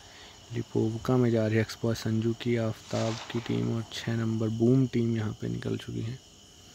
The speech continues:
और मैं आपको दिखाऊंगा यहाँ पे कि जो है तो पाँच नंबर,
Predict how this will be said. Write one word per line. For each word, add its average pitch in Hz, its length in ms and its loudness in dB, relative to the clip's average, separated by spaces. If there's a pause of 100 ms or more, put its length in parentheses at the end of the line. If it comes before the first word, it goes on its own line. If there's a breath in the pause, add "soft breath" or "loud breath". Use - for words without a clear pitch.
(800 loud breath)
और 117 800 -2 (1600 loud breath)
मैं 123 280 0
आपको 123 400 -2
दिखाऊंगा 113 720 -2
यहाँ 107 200 0 (120)
पे - 80 -4 (240)
कि 120 120 -4 (160)
जो 117 160 -4
है 110 140 -4
तो 120 100 -4 (120)
पाँच 113 320 -2
नंबर, 113 220 0